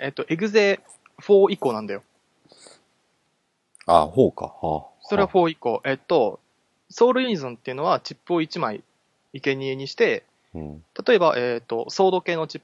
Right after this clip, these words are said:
Speaker 1: プ、ソードとかロングソードとかっていうのをやると、
Speaker 2: うん。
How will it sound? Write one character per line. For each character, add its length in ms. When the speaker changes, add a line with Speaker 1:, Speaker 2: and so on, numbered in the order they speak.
Speaker 1:
プ、 140
ソ 260
ー 40
ド 80
と 100
か 180
ロ 140
ン 120
グ 100
ソ 160
ー 20
ド 80
と 80
か 140
っ 20
て 160
い 20
う 20
の 60
を 40
や 60
る 60
と、 380
Speaker 2:
う 60
ん。 200